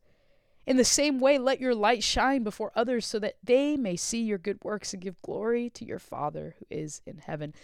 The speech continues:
We are being entrusted to preserve this world.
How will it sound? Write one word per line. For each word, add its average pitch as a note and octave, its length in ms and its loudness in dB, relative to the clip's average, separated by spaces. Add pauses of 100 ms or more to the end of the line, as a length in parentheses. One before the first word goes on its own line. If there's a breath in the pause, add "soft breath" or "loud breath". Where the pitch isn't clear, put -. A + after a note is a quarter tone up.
(200 loud breath)
We E4 360 6
are A#3+ 100 4
being B3 500 0
entrusted F3+ 880 -2 (760 soft breath)
to C4 120 0
preserve G#3+ 1040 2
this - 260 -4
world. D#3 500 -4